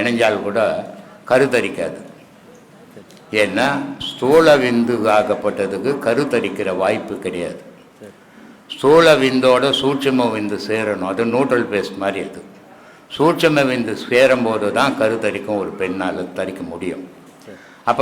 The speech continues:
அந்த சூட்சும விந்து தான் கருத்தரிச்சு உருவமா வந்தது. ஆனா இதுவே தான் செத்து போகுது, திருப்பி அதுவே சூட்சும விந்துவா மாறுது.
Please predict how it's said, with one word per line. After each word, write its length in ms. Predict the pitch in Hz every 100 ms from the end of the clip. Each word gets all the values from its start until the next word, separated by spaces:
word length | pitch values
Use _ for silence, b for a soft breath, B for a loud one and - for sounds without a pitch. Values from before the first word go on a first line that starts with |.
| 139
அந்த 140 | 127 -
சூட்சும 480 | 131 170 175 160 160 143
விந்து 220 | 139 131 139
தான் 180 | 147 123
கருத்தரிச்சு 540 | 123 131 127 - 127 120
உருவமா 400 | 117 127 123 117 110
வந்தது. 340 | 101 95 92 87 92 - - - B B B 135
ஆனா 160 | 151 143 135
இதுவே 260 | 143 151 160 156
தான் 160 | 147
செத்து 240 | 123 127 131
போகுது, 280 | 117 101 90 -
திருப்பி 300 | 147 156 151 131
அதுவே 220 | 127 139 139
சூட்சும 400 | 127 123 117 110
விந்துவா 280 | 104 98 104 101 95
மாறுது. 400 | 101 98 90